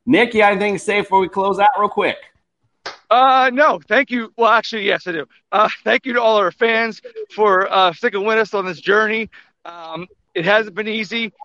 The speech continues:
Speaker 2: but I'll tell you what, it's been real fun and it's been worth it. And, uh, I cannot wait to get back to,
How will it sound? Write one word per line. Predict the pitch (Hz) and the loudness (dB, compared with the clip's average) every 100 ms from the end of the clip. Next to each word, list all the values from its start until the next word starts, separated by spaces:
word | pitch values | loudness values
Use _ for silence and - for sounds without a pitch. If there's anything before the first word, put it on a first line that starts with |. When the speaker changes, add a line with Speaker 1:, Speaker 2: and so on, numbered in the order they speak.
| - | -8
Speaker 2:
but | 185 | -6
I'll | |
tell | 185 202 | 0 2
you | 208 | 4
what, | 196 185 - | 2 0 0
it's | 202 196 | 0 2
been | 208 | -2
real | 180 220 | 2 0
fun | - 220 220 214 - - | 2 2 2 0 -6 -4
and | 190 | -2
it's | 185 | -2
been | 185 175 | -4 -2
worth | 196 214 | 0 0
it. | 220 226 _ _ _ _ - | -2 -4 _ _ _ _ -6
And, | 196 214 208 202 196 | -2 0 2 0 -2
uh, | 185 190 180 | 2 2 4
I | 185 180 | 2 -2
cannot | - 196 185 185 | -2 -2 0 0
wait | 202 220 - - | 0 0 -2 -12
to | |
get | 160 180 | -6 -4
back | - 180 | -2 -2
to, | - 427 | -4 -14